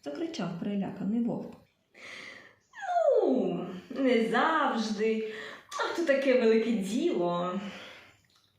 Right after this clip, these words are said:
"То таке для мене діло, що я не хочу твоїх кісток смачних і помиїв. Мені свободи миліше всіх багатств у світі.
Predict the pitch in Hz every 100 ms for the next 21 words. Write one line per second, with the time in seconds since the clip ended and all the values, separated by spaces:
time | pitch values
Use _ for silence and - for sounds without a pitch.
0 | _ _ 262 262 311 339 349 311 339 339
1 | 349 359 349 202 220 220 262 - - -
2 | - - - 247 247 330 - 233 208 262
3 | 285 285 269 262 269 - 285 226 202 233
4 | 214 208 240 220 190 190 214 226 220 -
5 | - - 294 247 214 170 160 - - _
6 | _ 294 330 370 381 - 349 370 349 349
7 | 339 330 330 - - 359 381 294 - 214
8 | - 254 226 208 247 294 202 180 - 262
9 | - 269 226 202 -